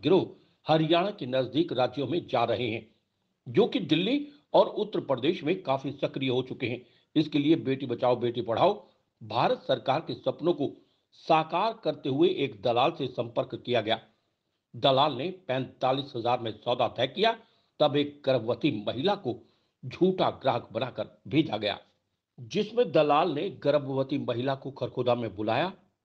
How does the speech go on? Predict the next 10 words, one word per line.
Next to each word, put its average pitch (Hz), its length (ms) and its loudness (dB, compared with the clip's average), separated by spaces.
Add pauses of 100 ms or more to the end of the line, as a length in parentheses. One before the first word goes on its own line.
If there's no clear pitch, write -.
(140)
इसलिए 135 360 2
पीएनडीटी 127 840 -2 (340)
सोनीपत 180 640 4
की 135 80 -2
टीम 139 260 -2
को 131 180 -2
भी 139 200 0
संपर्क 127 640 -4
किया 120 140 0
गया। 120 200 0